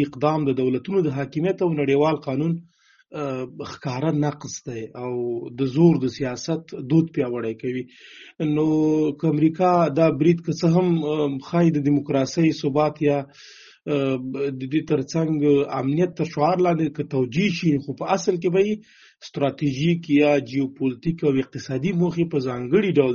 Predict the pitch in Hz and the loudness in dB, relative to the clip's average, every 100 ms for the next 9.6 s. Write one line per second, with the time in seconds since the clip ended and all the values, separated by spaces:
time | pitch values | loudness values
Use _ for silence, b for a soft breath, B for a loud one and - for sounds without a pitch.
0 | 120 123 123 123 127 147 156 151 b b | 0 -2 0 0 0 0 -4 -8 b b
1 | b b 139 135 147 143 139 135 135 131 | b b -4 0 2 4 2 0 -2 0
2 | 151 180 170 151 - 143 147 175 180 196 | 2 2 2 -2 -2 -4 -2 -2 -2 -4
3 | 156 143 113 143 156 135 131 117 214 170 | -4 -4 -6 -4 -4 -2 -4 -4 -2 -2
4 | - 127 165 156 156 135 123 120 120 120 | -2 -6 -2 0 0 -2 -4 -4 -6 -10
5 | 120 b b b b b 180 151 143 143 | -14 b b b b b -4 0 0 0
6 | 147 143 151 175 160 147 139 135 151 156 | -2 -4 -6 -6 -4 -2 -2 -2 -2 2
7 | 147 151 170 160 139 - 139 139 135 135 | 2 4 4 4 0 -4 -2 0 0 2
8 | 135 143 147 143 - 170 170 160 147 143 | 2 2 2 0 0 0 2 4 4 2
9 | - _ - - - 147 | 0 _ -20 -20 -10 -8